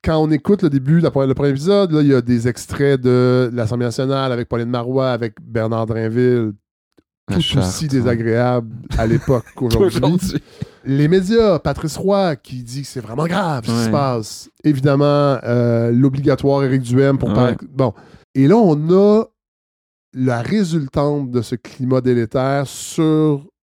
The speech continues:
Speaker 1: la vraie vie, là, pas la vie
Speaker 2: Ouais.
Speaker 1: théorique
Speaker 2: Ouais.
Speaker 1: des chroniqueurs, des jeunes, nés au Québec, pas nés au Québec, mais qui vivent. Et là, il y a un ch-, il y a un... et c'est Ryan qui le dit, il y a un changement de climat du jour au lendemain pour
Speaker 2: Ouais.
Speaker 1: elle,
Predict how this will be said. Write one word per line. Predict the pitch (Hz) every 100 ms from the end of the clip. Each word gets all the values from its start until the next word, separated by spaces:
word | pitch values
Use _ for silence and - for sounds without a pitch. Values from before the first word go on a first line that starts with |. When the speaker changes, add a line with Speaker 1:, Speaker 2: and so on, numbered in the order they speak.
| _ _
Speaker 1:
la | 120 120
vraie | 110 120 123 139
vie, | 117 113 127 123
là, | 117
pas | - 202
la | 160 120
vie | 113 127 135 139 139
Speaker 2:
Ouais. | 117 113 - _ _ -
Speaker 1:
théorique | 151 123 117 143 - - - -
Speaker 2:
Ouais. | 117 110
Speaker 1:
des | 120
chroniqueurs, | 127 120 135 131 117 - _
des | 127 117 127
jeunes, | 113 120 151 190 185 _ _ _ _ _ _ _ _ -
nés | 139
au | 170
Québec, | 160 151 165 190 _ -
pas | 175
nés | 180
au |
Québec, | 170 165 151 175 190 _ _ _
mais | 120 110
qui | - 117
vivent. | 110 247 381 139
Et |
là, | 170
il | 170
y |
a | 127
un |
ch-, | 120 135
il | 120
y | 120
a |
un... | 117 - - _
et | 120
c'est | - 127
Ryan | 120 175
qui | 156 117
le |
dit, | 151
il |
y | 131
a |
un | 107
changement | 135 123 147
de | 143
climat | - 123 147 160 156
du | 113
jour | 117 156
au | 123
lendemain | 117 123 147
pour | - 117
Speaker 2:
Ouais. | 117
Speaker 1:
elle, | 131 131 123